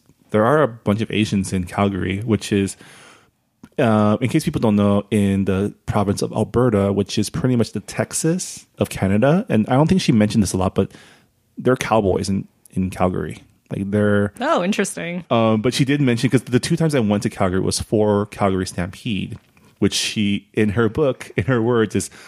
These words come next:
Speaker 1: the whitest event in the entire world,
Speaker 2: <laughs>
Speaker 1: uh, 'cause it's a rodeo.
Speaker 2: Yeah.
Speaker 1: <laughs>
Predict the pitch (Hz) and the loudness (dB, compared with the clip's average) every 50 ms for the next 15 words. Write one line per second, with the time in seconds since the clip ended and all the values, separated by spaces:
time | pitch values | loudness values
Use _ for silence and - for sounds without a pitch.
0 | - - - 104 98 95 101 101 107 110 101 110 98 - 98 92 95 - 104 90 | -8 -2 0 2 2 4 4 4 4 2 2 0 0 0 0 -4 -2 -2 -4 -4
1 | 90 92 87 - - 92 98 95 92 92 95 92 95 98 107 127 - 285 - 554 | -4 -4 -4 -4 -2 -2 -2 0 0 0 0 0 2 0 0 0 0 -2 -2 -2
2 | 508 330 - - - - - - - - 104 101 101 101 101 - 131 120 135 - | -2 -4 -4 -6 -18 -16 -12 -10 -4 0 2 2 2 2 2 0 0 0 0 0
3 | 135 113 120 147 190 156 104 87 - - - - _ _ _ _ - 214 202 - | 0 2 2 2 2 2 0 0 -2 -6 -8 -12 _ _ _ _ -4 -4 -2 -4
4 | - - - | -4 -6 -4